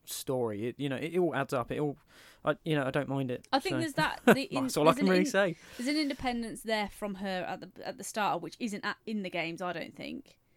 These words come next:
Speaker 1: No, I mean, I feel like this,
Speaker 2: Because
Speaker 1: th-,
Speaker 2: the
Speaker 1: this
Speaker 2: game
Speaker 1: film
Speaker 2: starts
Speaker 1: ca-,
Speaker 2: when you're
Speaker 1: covers
Speaker 2: kind of
Speaker 1: so much that the three games haven't been able to do, albeit I can't say much about Shadow 'cause I've not played enough of it yet,
Speaker 2: No,
Speaker 1: but
Speaker 2: I've not finished it either.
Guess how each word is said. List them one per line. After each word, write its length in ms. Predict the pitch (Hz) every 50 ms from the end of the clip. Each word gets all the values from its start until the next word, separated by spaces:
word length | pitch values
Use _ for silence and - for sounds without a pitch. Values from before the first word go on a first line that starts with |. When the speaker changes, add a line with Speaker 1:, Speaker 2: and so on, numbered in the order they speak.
| _ _
Speaker 1:
No, 340 | 160 151 151 147 135 135 135 147
I 60 | 156
mean, 180 | 156 151 147 147
I 40 |
feel 180 | 139 - 160 156
like 140 | 147 147 147
this, 100 | 147 139
Speaker 2:
Because 180 | 123 - 247 190
Speaker 1:
th-, 120 | 147 -
Speaker 2:
the 60 | 233
Speaker 1:
this 100 | 220 220 214
Speaker 2:
game 80 | 214
Speaker 1:
film 140 | 208 160 151
Speaker 2:
starts 260 | 147 143 180 143 131 139
Speaker 1:
ca-, 120 | 147 139
Speaker 2:
when 180 | 147 196 196 190
you're 220 | 190 190 185 185
Speaker 1:
covers 260 | 175 151 135 139 143
Speaker 2:
kind 140 | 139 196 190
of 60 | 185
Speaker 1:
so 200 | 175 165 151 147
much 340 | 143 143 139 139 135 - - -
that 100 | 143 131
the 80 | 131
three 320 | - - - 151 143 135 131
games 360 | 139 131 131 127 131 - -
haven't 280 | - 135 131 131 -
been 120 | 131 135 131
able 200 | 127 127 127 123
to 120 | - 143
do, 200 | 143 139 131 120 -
albeit 520 | 135 139 139 139 135 131 - - 131 127 110
I 160 | 104 110 117
can't 320 | - - - 123 117 110
say 160 | - - 120 117
much 220 | 117 120 - -
about 180 | 120 123 120 -
Shadow 340 | - - 127 127 127 127 123
'cause 100 | - - 131
I've 40 |
not 120 | 131 - -
played 260 | - 127 117 113 113
enough 220 | 117 110 104 -
of 100 | 117 110
it 80 | 110 -
yet, 160 | 107 110 - -
Speaker 2:
No, 160 | 226 214 202
Speaker 1:
but 80 | 196 196
Speaker 2:
I've 180 | 196 196 190
not 120 | 196 - -
finished 340 | - 175 170 196 - - 190
it 80 | 185
either. 300 | 190 190 180 180 180 208